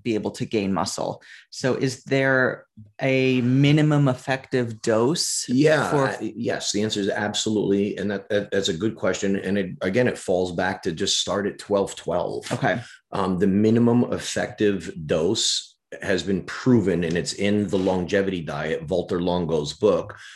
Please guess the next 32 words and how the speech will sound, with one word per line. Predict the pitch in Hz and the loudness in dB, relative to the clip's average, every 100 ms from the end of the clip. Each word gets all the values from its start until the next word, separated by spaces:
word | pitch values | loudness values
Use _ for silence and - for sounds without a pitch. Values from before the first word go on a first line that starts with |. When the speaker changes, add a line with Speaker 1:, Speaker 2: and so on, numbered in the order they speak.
| - _ | -20 _
Speaker 2:
Um, | 90 85 87 | -4 -2 -2
just | 73 90 76 | -2 -4 0
go | 101 92 | 2 4
to | 85 | 4
that. | 98 | 2
And | 90 | 2
he | 95 101 | 2 2
actually | 101 - 92 | 2 -2 -2
recommends, | 90 95 87 90 98 92 87 - - - _ | 0 0 0 0 2 0 0 0 -2 -4 _
uh, | 92 82 | -8 -4
sort | - 92 87 | -4 -2 -2
of | 85 78 - - 92 78 | -4 -6 -14 -12 -10 -4
daily | 76 98 101 87 | 2 4 4 4
living | 82 87 101 117 113 | 4 2 2 0 -2
on | 98 90 85 | -4 -2 -4
twelve | - 98 80 - | 0 0 0 0
twelve. | 113 - - - - _ _ - | 0 0 -2 -10 -18 _ _ -12
Um, | 82 82 | -6 -2
that, | 90 - | -2 -2
that's | 90 87 - | -4 -2 -2
his | 90 - | -2 -2
thing. | 71 | -4
It | 71 | -6
just, | 76 73 | -8 -8
he | 85 | -8
just | 82 82 - | -6 -4 -4
thinks | 82 | -4
it's | 82 73 - | -4 -6 -4
easier | 87 78 85 | -4 0 -2
to | 76 73 | -2 -4
sustain. | - 71 - 123 120 117 117 117 - - - | -2 -2 0 2 4 2 0 -2 -16 -18 -14
Um, | - 90 85 87 87 82 | -6 -4 -2 0 0 0